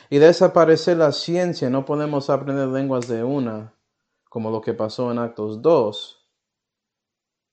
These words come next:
¿Sí, ve? Pero hay diferentes lenguas y puedes aprender y puede ser que Dios te ayude con eso, como Él me ayudó con español.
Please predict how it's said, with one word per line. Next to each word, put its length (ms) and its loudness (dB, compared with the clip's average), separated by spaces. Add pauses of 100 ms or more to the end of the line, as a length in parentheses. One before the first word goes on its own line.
(380)
¿Sí, 160 -16
ve? 360 -10
Pero 240 -6
hay 140 -2
diferentes 640 -4
lenguas 520 -8
y 60 -10
puedes 400 -6
aprender 540 -6
y 60 -6
puede 200 -4
ser 160 -8
que 100 -8
Dios 240 -10
te 80 -8
ayude 360 -6
con 180 -12
eso, 260 -12
como 280 -8
Él 80 -8
me 160 -6
ayudó 320 -8
con 160 -12
español. 500 -10